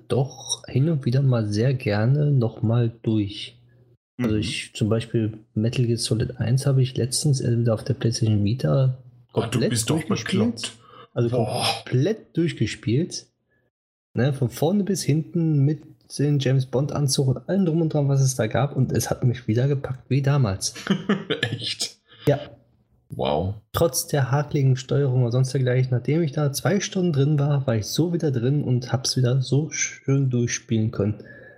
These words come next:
Speaker 1: dasselbe hatte ich mit Pokémon Brote Edition gehabt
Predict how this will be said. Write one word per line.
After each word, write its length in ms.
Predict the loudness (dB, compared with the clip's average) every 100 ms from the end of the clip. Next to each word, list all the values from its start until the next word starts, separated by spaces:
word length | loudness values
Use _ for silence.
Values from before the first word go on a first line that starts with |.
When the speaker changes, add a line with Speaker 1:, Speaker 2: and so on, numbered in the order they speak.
| -20 _ _ -2
Speaker 1:
dasselbe 480 | 0 2 2 2 0
hatte 220 | 0 -2
ich 140 | 0 0
mit 180 | 0 -4
Pokémon 520 | -4 0 0 0 -2 -8 -20 _ _ _
Brote 460 | -6 0 0 0 -2
Edition 440 | 0 0 0 -2
gehabt 480 | 0 -2 -4 -10 -16